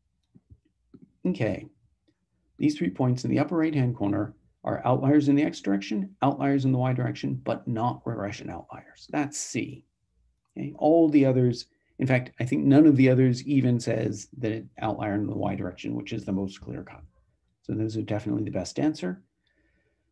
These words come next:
The dot, the green dot labeled Osama bin Laden killed, O B L killed. It was when the terrorist Osama bin Laden was killed by our, uh,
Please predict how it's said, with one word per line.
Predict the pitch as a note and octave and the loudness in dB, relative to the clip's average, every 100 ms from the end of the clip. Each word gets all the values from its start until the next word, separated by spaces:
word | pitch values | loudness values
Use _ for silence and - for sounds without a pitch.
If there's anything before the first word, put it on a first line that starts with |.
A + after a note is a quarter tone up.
| _ _ _ _ | _ _ _ _
The | G#3 | 4
dot, | G3 G3 G3 - | 6 6 4 0
the | |
green | D3 G3+ F3+ | 2 4 4
dot | A#2 C3 - | 2 -2 2
labeled | C3+ B2+ C3 | 4 4 2
Osama | B2 B2+ B2+ B2+ | 2 2 2 2
bin | A#2+ | 0
Laden | A2+ A2 G2+ | -2 -2 -2
killed, | G2 B2 G#3 A#3 _ | 0 -2 -2 -6 _
O | B2 | 0
B | B2+ | 2
L | A2 A#2 | 2 0
killed. | - A2 A#2+ F#3+ _ _ _ - | -2 -6 -8 -10 _ _ _ -10
It | |
was | - - | -10 -4
when | G2+ G#2 A2 A2 B2+ _ _ _ _ | -4 -2 -4 -8 -16 _ _ _ _
the | F2+ | -10
terrorist | - G2 G2 G#2+ B2+ | -6 -4 -2 -2 -6
Osama | - - G#2 G#2+ | -10 -6 -6 -4
bin | G#2 G2 | -4 -4
Laden | G#2+ A#2+ C3+ C3 | -2 0 0 0
was | A2 G#2 | -2 -6
killed | - F2+ A#2 E3 - | -8 -6 -4 -6 -8
by | - G2 G2+ G2 _ _ _ _ _ _ _ - | -8 -6 -8 -10 _ _ _ _ _ _ _ -10
our, | G#2+ G#2 | -8 -6
uh, | F2+ F2+ | -6 -8